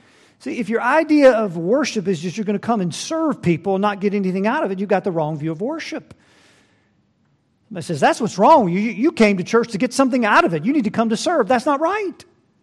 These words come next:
You're coming to eat and drink from a river of God's spiritual pleasures. And so we lift up His loving kindness in hopes that God would do that for us, right?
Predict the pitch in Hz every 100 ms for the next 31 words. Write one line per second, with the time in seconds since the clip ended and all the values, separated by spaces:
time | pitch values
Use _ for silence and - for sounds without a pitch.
0 | _ _ _ _ _ 254 - 285 277 220
1 | 233 254 302 320 247 220 156 202 269 294
2 | - - 226 196 190 175 294 214 165 127
3 | - _ _ _ _ _ _ _ _ _
4 | _ _ _ _ - 151 139 170 180 175
5 | 139 - - _ _ - - 190 170 185
6 | - 170 147 113 120 113 - _ _ _
7 | _ _ 180 170 220 208 226 262 262 220
8 | 214 160 220 220 208 - 240 339 339 220
9 | 226 - - - _ _ _ _ _ _
10 | _ _ _ - 202 196 226 226 170 165
11 | 214 277 285 262 359 370 185 - 170 127
12 | - - - _ _ 165 247